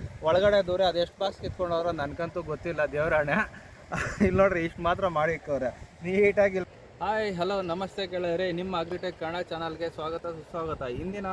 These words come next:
ಈ ವಿಡಿಯೋದಲ್ಲಿ ಬಂದು ಯಾವುದೋ ಬೆಳೆ ಬಗ್ಗೆ ಕೊಡೋಕೆ ಬಂದಿಲ್ಲ ನಾನು. ಇವತ್ತು ಬಂದು ಏನಪ್ಪ ಅಂತ ಹೇಳಿದ್ರೆ ಫೆನ್ಸಿಂಗ್ ಬಗ್ಗೆ ಒಂದು ವಿಡಿಯೋ ಮಾಡೋಣ ಅಂತ ಬಂದಿದ್ದೀನಿ. ಯಾಕಪ್ಪ ಅಂತ ಹೇಳಿದ್ರೆ ಯಾವುದಾದ್ರೂ ಒಂದು, ಆ, ಜಮೀನಲ್ಲಿ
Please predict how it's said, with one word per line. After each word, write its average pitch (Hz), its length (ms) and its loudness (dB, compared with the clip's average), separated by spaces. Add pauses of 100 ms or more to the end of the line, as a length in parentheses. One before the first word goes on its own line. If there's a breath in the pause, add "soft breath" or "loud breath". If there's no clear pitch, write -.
(340)
ಈ 170 140 0
ವಿಡಿಯೋದಲ್ಲಿ 170 480 -2
ಬಂದು 160 200 -4
ಯಾವುದೋ 151 340 -2
ಬೆಳೆ 139 240 -2
ಬಗ್ಗೆ 156 280 -4
ಕೊಡೋಕೆ 139 320 -4
ಬಂದಿಲ್ಲ 139 320 -4
ನಾನು. 135 560 -2
ಇವತ್ತು 165 260 -4
ಬಂದು 160 380 -2
ಏನಪ್ಪ 147 300 -2
ಅಂತ 139 120 -2
ಹೇಳಿದ್ರೆ 139 300 -4
ಫೆನ್ಸಿಂಗ್ 156 500 -6
ಬಗ್ಗೆ 147 240 -4
ಒಂದು 135 280 -2
ವಿಡಿಯೋ 131 260 0
ಮಾಡೋಣ 127 280 -2
ಅಂತ 123 160 4
ಬಂದಿದ್ದೀನಿ. - 540 -2 (240)
ಯಾಕಪ್ಪ 190 340 -2
ಅಂತ 185 180 -2
ಹೇಳಿದ್ರೆ 165 640 0 (380)
ಯಾವುದಾದ್ರೂ 175 480 0
ಒಂದು, 156 460 2
ಆ, 131 560 -6
ಜಮೀನಲ್ಲಿ 147 920 -2